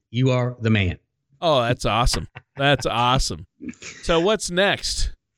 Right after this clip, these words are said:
Speaker 1: All right. So the next thing the article notes is that buyers are really looking for spacious kitchen pantries. And, uh, this is, this comes as a surprise. In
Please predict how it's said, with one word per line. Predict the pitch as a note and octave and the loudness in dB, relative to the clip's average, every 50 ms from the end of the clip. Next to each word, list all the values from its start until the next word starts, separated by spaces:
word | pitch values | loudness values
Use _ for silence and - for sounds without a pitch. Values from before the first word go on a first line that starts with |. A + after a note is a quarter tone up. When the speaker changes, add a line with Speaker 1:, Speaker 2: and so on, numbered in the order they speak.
| _ _ - | _ _ -2
Speaker 1:
All | D3 | 0
right. | D#3+ E3 D3+ B2+ B2 A#2+ | 0 2 2 0 0 -2
So | - - D3 | 0 0 2
the | C3+ D3 | 2 2
next | F3+ G#3+ B3+ D#4 C#4+ - | 2 2 0 -2 -2 -2
thing | - A3+ G3 F#3 E3+ | -2 0 2 2 4
the | D3+ D3 | 2 2
article | C3+ C#3 C#3 C#3+ C#3+ C3+ C#3+ C3 | 2 2 0 0 0 0 2 2
notes | C3 B2+ B2+ B2+ B2+ A#2+ - | 4 4 4 2 0 0 0
is | C3+ A#2+ G#2 | 0 2 2
that | B2+ A#2 G#2+ | 2 2 2
buyers | C#3 C#3 E3 E3+ F3+ F3+ D#3 C#3+ | 2 0 0 0 0 0 2 2
are | C3+ | 2
really | B2+ D3 E3+ F3 F3 | 2 2 2 2 2
looking | E3+ E3+ E3+ D#3 - D#3 | 2 2 2 2 0 -2
for | C3 - D3+ C#3 | -2 0 2 2
spacious | - - - - D3+ D#3+ E3+ - - - F3 - | 2 0 -2 0 2 2 2 2 2 0 -2 -2
kitchen | - - - D3+ D3 - - D3+ D3+ C3+ | -2 0 0 0 0 2 0 0 0 0
pantries. | - - C#3+ D#3 D#3+ D#3 - - G2+ F#2 E2+ D#2+ E2+ - - _ _ - - - _ - | -2 0 0 2 2 2 0 -2 -4 -4 -4 -6 -8 -14 -16 _ _ -20 -20 -20 _ -16
And, | D3+ - - | -14 -8 -4
uh, | B2 A#2+ A#2+ A#2 | -2 0 0 0
this | C#3 E3+ F3 F3 - | 0 0 2 2 0
is, | C3+ C3 - - | -2 -2 -6 -6
this | - - - | -6 -6 -2
comes | - C#3+ B2+ A#2 | 0 0 2 2
as | G#2 F#2 - - | 0 0 -4 -8
a | - | -10
surprise. | - - - - - - - - F#2+ - | -10 -10 -8 -8 -10 -10 -10 -10 -12 -8
In | A#2+ A#2+ A#2+ B2 B2 | -4 -2 -2 -2 -2